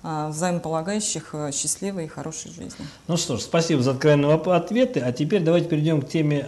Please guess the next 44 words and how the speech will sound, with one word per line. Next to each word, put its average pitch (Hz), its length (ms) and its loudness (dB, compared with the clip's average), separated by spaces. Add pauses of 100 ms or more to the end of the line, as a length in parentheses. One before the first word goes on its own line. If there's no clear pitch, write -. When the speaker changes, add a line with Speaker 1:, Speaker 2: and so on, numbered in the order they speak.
Speaker 2:
нашего 139 400 0
разговора. 131 420 2
Итак, 143 280 0
какие 156 280 0
задачи 156 420 4
стоят 135 420 2
перед 127 180 2
вашим 131 320 0
управлением 135 680 2
и 123 60 -4
какими 135 380 0
норкуме-, 135 480 0
э, 139 360 0
нормативными 135 640 -2
документами 127 680 -2
вы 127 220 -2
руководствуетесь 123 540 -4
в - 40 -14
своей 123 180 -4
деятельности? 104 380 -8 (680)
Speaker 1:
А, 202 280 2
ну, 247 120 6
начнём 262 320 6
с 262 40 0
того, 269 240 4
что 196 460 0
я 208 180 4
обозначу 220 560 2
круг 214 260 -2
вопросов, 202 500 2
да, 262 140 6
которыми 175 480 -2
мы 165 60 -4
занимаемся. 156 880 -4
А, 160 340 -2
у 196 100 0
нас 277 440 2
три, 240 300 4
а, 175 200 0
скажем 180 400 0
так, 220 280 2
направления 185 680 0
нашей 180 340 -2
работы. 170 540 -2